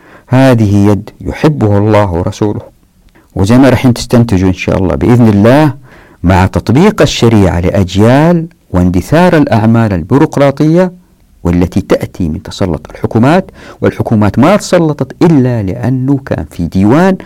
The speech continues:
وأخذوا أموال الديوان، ومع الزمن ما طبقوا آيات الصدقات والفيء والغنائم زي ما شفنا في فصل دولة الناس،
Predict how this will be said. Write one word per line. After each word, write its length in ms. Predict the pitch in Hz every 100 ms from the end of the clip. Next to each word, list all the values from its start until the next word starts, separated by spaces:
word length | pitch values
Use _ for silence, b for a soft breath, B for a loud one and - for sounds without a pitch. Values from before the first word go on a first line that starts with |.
| B B B
وأخذوا 720 | 170 - 165 220 196 175 143
أموال 460 | 131 123 131 95
الديوان، 580 | 85 90 87 90 139 165 160 B B
ومع 360 | 90 117 214 214
الزمن 500 | 170 143 180 185 175 - B B _ _ -
ما 200 | 117 190
طبقوا 640 | 190 165 135 127 123 123
آيات 420 | 120 120 120 120
الصدقات 720 | 95 - 101 95 - 101 92 -
والفيء 400 | 87 - 87 -
والغنائم 680 | 85 82 78 95 127 185 196 - _
زي 120 | 90
ما 120 | 80 -
شفنا 320 | - - 110
في 140 | -
فصل 240 | - - 87
دولة 200 | 78 85
الناس، 440 | 92 110 160 196